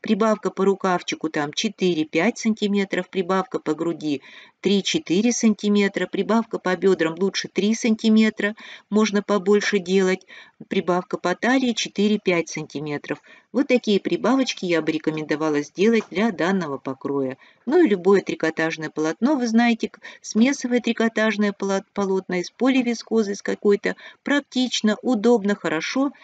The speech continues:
и всем всегда подойдут. Это наша база. А вот следующее платьице нарядное. Мы видим вот здесь вот, э, по рукавчикам какие-то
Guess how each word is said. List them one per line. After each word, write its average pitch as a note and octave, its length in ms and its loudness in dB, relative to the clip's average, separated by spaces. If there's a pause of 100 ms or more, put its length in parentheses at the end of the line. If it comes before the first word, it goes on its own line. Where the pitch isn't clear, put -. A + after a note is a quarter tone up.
(160)
и F3+ 140 0
всем C#4+ 320 0
всегда D#3 400 -4
подойдут. C3 540 -6 (100)
Это B3+ 240 -2
наша D3 340 -8
база. C3+ 480 -12 (400)
А G#3+ 80 0
вот B3 160 0
следующее C4+ 600 2
платьице C3+ 880 -2 (800)
нарядное. E3+ 760 -2 (480)
Мы G#3 160 2
видим F#3 320 0
вот E3+ 160 -2
здесь F3+ 340 0
вот, D#3+ 200 -2
э, C#3+ 420 2 (140)
по G#3+ 120 2
рукавчикам F#3 840 -2 (240)
какие-то D#3+ 720 -2